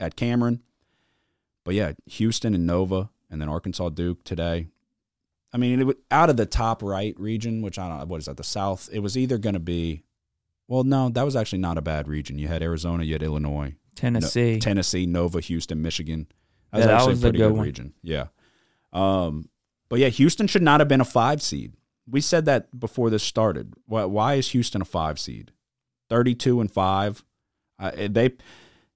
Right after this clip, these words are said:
Speaker 1: they are kinda like Gonzaga, I guess. They're in that weaker conference where they're in the American, but they still play better competition than Gonzaga does.
Speaker 2: Oh, yeah.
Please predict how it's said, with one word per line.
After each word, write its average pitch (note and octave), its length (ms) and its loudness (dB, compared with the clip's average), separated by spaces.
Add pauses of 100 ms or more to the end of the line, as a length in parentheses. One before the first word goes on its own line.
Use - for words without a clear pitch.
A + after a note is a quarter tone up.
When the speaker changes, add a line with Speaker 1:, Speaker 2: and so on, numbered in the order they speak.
(120)
Speaker 1:
they B2 240 0 (360)
are G#2+ 80 -6
kinda B2+ 260 2
like C3 220 4
Gonzaga, C3 480 2
I C3+ 60 2
guess. C#3 260 0
They're A2 100 -2
in G#2+ 80 0
that G2 100 -2
weaker G2+ 280 -4
conference A2+ 500 -4
where G2+ 100 -2
they're F2+ 100 -2
in E2+ 100 -2
the F2 60 -2
American, G#2 560 -4 (360)
but G2 160 -4
they A2 120 0
still A2 220 -2
play E2+ 200 -6
better C#2+ 240 -8
competition C#2 580 -12
than C#2 100 -16
Gonzaga C#2 440 -14
does. - 240 -14
Speaker 2:
Oh, A#2 160 2
yeah. G#2+ 300 2